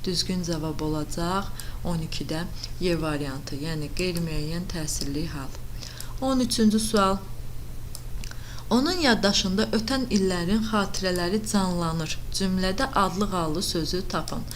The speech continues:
Mən qeyd etdim ki, adlı qallı sözü tapmaq üçün sözün əvvəlinə şəxs əvəzliyi artırır. Yəli çalda olan şəxs əvəzliyi artırmaq mümkündürsə, həmin söz adlı haldadır.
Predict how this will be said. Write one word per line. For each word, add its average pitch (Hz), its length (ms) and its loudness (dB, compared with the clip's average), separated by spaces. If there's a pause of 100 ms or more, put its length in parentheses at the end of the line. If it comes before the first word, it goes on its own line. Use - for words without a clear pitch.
(360)
Mən 311 380 0
qeyd 220 260 6
etdim 175 300 -2
ki, 165 260 -2
adlı 220 340 4
qallı 185 260 2
sözü 170 320 -2
tapmaq 165 540 -4
üçün 160 640 -2 (420)
sözün 262 460 2 (160)
əvvəlinə 151 840 -2 (1200)
şəxs - 480 4
əvəzliyi 170 400 2
artırır. 165 540 0 (100)
Yəli 220 280 6
çalda 175 320 2
olan 220 200 0
şəxs - 340 0
əvəzliyi 143 380 -4
artırmaq 220 640 2
mümkündürsə, 233 840 2 (600)
həmin 214 240 4
söz 226 260 2
adlı 165 260 0
haldadır. 143 440 -4